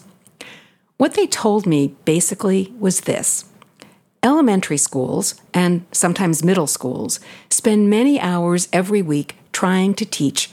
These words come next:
reading comprehension. They do that by focusing on skills, like finding the main idea of a text. But what really fuels reading comprehension isn't skills.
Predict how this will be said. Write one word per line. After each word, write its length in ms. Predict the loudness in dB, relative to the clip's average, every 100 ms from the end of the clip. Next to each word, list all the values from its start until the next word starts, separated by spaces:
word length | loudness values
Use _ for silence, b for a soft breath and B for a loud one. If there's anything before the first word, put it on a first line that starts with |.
| -2
reading 300 | 2 4 2
comprehension. 800 | 0 -4 -4 -4 -4 -4 -6 -8 -14 _ _ B B B B B
They 140 | 0 2
do 200 | 2 2
that 380 | 0 0 -4 -2
by 120 | -2
focusing 500 | 0 0 2 0 2
on 280 | 2 0 -2
skills, 760 | -4 -2 0 0 -2 -4 -8 -6
like 260 | -4 -4 -4 b b
finding 480 | -2 2 4 4 2
the 60 | 2
main 240 | 2 2
idea 540 | 0 -2 -2 -2 -2 -4
of 100 | -4
a 60 | -4
text. 500 | -4 -8 -6 -8 -8 B B _ _ -20 -2
But 320 | -2 -2 0
what 140 | 0 2
really 300 | 2 2 0
fuels 460 | 0 0 0 0 0
reading 280 | 0 0 0
comprehension 880 | -2 -4 -2 -2 0 0 0 0 -4 _
isn't 300 | 0 0 0
skills. 640 | -2 -2 -4 -4 -6 -6